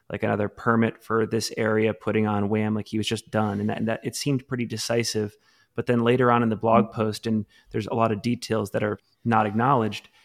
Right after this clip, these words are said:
uh, he goes on to, like, essentially communicate that, uh, he was still hopeful in some way, like, holding out hope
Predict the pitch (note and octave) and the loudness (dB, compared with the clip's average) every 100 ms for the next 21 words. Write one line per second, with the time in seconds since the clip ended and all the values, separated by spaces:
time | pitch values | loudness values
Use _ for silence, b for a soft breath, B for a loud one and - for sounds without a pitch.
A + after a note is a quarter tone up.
0 | b _ - A2+ A#2 - - B2 A#2+ A2+ | b _ -2 0 2 -2 -4 -2 -2 0
1 | A2+ A2 G#2+ - A#2 - _ _ - - | 2 0 -2 -2 -4 -4 _ _ -12 -6
2 | B2 A2+ - A2+ A2 G#2+ G#2+ b b b | -2 -2 -2 -2 -2 -2 -6 b b b
3 | b - - A#2 A2+ - A2 G#2+ A2+ G#2+ | b -6 2 4 4 2 -2 0 0 0
4 | - A2 G#2 G#2+ A#2+ A2 - A2 - C3 | 0 0 0 0 -2 -2 -2 -2 2 2
5 | - A2 G#2 A2+ - A2 G#2+ G#2+ G2+ G#2 | 2 -4 0 -2 0 0 0 -2 -4 -6
6 | - B2+ B2 A#2 A2 - A2 A2 | -2 0 2 0 -2 -2 -2 -2